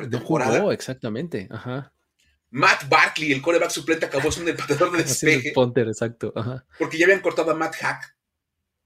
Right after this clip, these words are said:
Speaker 2: que
Speaker 1: Que
Speaker 2: era
Speaker 1: era
Speaker 2: del año
Speaker 1: veterano
Speaker 2: pasado.
Speaker 1: y estaba en competencia con él, con Matt Araiza, pero después del punt de ochenta y dos yardas, dijeron, "No, hombre, aquí está nuestro punter titular". Pues,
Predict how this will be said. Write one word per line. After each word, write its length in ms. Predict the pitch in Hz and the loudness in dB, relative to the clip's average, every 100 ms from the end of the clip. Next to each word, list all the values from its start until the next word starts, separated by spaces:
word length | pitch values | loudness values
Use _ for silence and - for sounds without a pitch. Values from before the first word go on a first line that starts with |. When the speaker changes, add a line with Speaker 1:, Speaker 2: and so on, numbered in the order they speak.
| _ _ _ | _ _ _
Speaker 2:
que 80 | 120 | 2
Speaker 1:
Que 100 | 127 | 4
Speaker 2:
era 0 | |
Speaker 1:
era 120 | 120 | 4
Speaker 2:
del 80 | 135 | 4
año 140 | 131 | 2
Speaker 1:
veterano 60 | 127 | 2
Speaker 2:
pasado. 360 | 110 117 131 127 | 2 2 2 2
Speaker 1:
y 80 | |
estaba 280 | 113 - 127 | 0 0 0
en 80 | 135 | 0
competencia 680 | 127 104 107 - 120 - 127 | -2 -4 -6 -4 -4 -4 -6
con 240 | 113 113 | -6 -4
él, 300 | 110 113 127 | -2 -2 -4
con 140 | 113 107 | -6 -6
Matt 200 | 104 123 | -4 0
Araiza, 320 | 117 113 127 | 0 -2 -2
pero 140 | 113 | 0
después 280 | 98 - 127 | 0 -2 0
del 140 | 127 | 0
punt 240 | - 127 120 | 0 -2 0
de 80 | 123 | -2
ochenta 340 | - 101 95 | -2 -4 -2
y 40 | 101 | 0
dos 220 | 120 120 | 0 2
yardas, 540 | 123 123 117 185 - _ _ | 2 2 0 -2 -8 _ _
dijeron, 300 | 127 123 95 | -6 -6 -6
"No, 120 | 95 | -6
hombre, 260 | 117 123 85 | -2 -2 -2
aquí 220 | - 117 | -6 -10
está 300 | 101 - 98 | -10 -8 -8
nuestro 460 | 107 98 - 95 - | -8 -10 -10 -12 -10
punter 380 | 98 101 104 98 | -10 -8 -8 -8
titular". 580 | 87 98 98 135 - _ | -10 -6 -2 -2 -4 _
Pues, 180 | 85 | -20